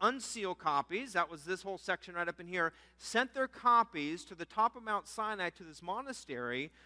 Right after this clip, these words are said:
when, uh, for safekeeping when the Roman Empire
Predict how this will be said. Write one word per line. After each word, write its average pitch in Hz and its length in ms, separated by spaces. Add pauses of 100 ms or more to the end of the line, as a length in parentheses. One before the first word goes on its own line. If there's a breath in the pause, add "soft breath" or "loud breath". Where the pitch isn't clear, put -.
(160 loud breath)
when, 190 600
uh, 175 160
for 196 160
safekeeping 220 760
when 170 140
the 170 60
Roman 196 500
Empire 151 760